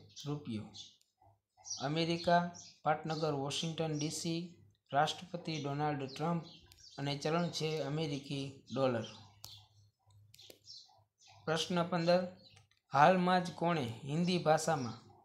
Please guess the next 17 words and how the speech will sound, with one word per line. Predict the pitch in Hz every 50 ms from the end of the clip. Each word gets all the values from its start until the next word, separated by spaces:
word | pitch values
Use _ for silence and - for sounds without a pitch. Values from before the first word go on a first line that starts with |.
| - 120
આસ્ક | 131 156 - - - - 160
દિશા | 143 135 160 160 - 175 175 170 170
ચેટબોટ | 147 - - - 160 160 160 147 139 156 165 156
શરૂ | - - 151 147 151
કર્યું? | 147 - 135 127 123 113 107 107 - - - _ -
તો | - 131
તે | 135 151 165 175
કર્યું | 175 170 160 160 165 160 147
છે | - - 165 170 180 - - - -
આઈ | 143 147 156 156
આર | 160 160 165
સી | 160 - - 151
ટી | 151 147 139
સી | - - 139 127 113
એ. | 104 98 - - - - - - - _ _ _ _ _ _ _ _ _ _ _ _ _ _ _ _ _ _ _ _ _ _ _ _ _ - - - - - _ _ _ _ _ _ -
પ્રશ્ન | - 160 165 - - 190 180 175
સોળ. | 175 - 180 180 185 185 180